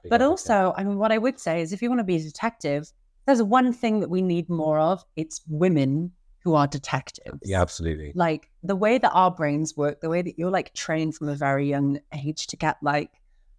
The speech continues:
Speaker 2: an extra sense about men,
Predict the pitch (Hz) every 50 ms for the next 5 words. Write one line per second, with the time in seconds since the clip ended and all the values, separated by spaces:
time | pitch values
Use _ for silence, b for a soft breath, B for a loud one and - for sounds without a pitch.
0 | _ _ _ _ _ _ - 185 180 165 160 - - - - - - 165 156 151
1 | 151 - _ _ _ _ _ _ _ _ _ - - - - 190 165 165 175 175
2 | 165 - - 175 160 151 - 143 139 135 135 - _ _ _ 175 175 - _ -
3 | 185 156 143 _ - 202 220 226 226 214 208 220 233 233